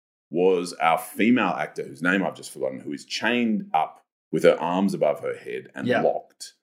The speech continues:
Speaker 2: Yeah.
Speaker 1: The key to those chains is given to some other actor with the sort of briefing of like, "Don't worry, he's got the keys."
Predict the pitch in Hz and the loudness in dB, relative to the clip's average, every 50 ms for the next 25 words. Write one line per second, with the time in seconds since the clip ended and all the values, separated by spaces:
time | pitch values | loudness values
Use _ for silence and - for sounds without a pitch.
0 | _ _ _ 113 110 - - - - _ _ 95 92 - - 127 131 143 147 151 | _ _ _ -6 -6 -6 -6 -10 -16 _ _ 0 0 0 -2 -4 -2 -2 -2 0
1 | 131 123 107 101 95 - - 98 92 95 92 90 90 85 85 - 92 82 82 80 | 0 0 0 0 -2 -4 -4 -2 0 0 0 0 -2 -6 -4 -4 -4 -2 -2 -4
2 | 82 80 - 101 90 87 85 82 78 - - 82 82 - - 80 76 71 71 65 | -6 -4 0 0 2 2 2 2 0 0 -2 -6 -8 -8 -4 -2 0 0 0 -2
3 | 80 87 85 - - 85 80 - 92 82 76 78 87 82 78 90 85 80 80 78 | -4 -6 -8 -6 -8 -8 -6 -4 -6 -4 -2 0 -2 0 -2 -4 -2 0 0 0
4 | 76 76 92 87 85 82 82 80 78 78 76 - 87 82 80 76 80 78 73 - | 0 0 -2 -4 -2 -2 -2 -2 -2 -2 -2 -4 -6 -6 -6 -8 -10 -12 -12 -14
5 | - - - 82 76 69 64 65 71 101 127 151 - - - | -18 -16 -10 -8 -8 -8 -8 -8 -10 -12 -12 -14 -16 -18 -20